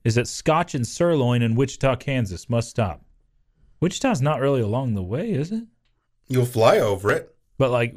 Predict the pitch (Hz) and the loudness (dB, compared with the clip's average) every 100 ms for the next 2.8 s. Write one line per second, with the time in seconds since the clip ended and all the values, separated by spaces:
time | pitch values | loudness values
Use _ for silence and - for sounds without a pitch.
0 | - 127 123 143 - 131 151 131 120 107 | -6 -2 0 0 -2 -2 0 0 0 2
1 | 120 127 131 123 113 120 113 123 117 - | 0 -2 -6 -6 -6 -4 -4 -4 -4 -6
2 | 120 120 117 - 120 120 123 | -8 -6 -6 -6 -6 -4 -4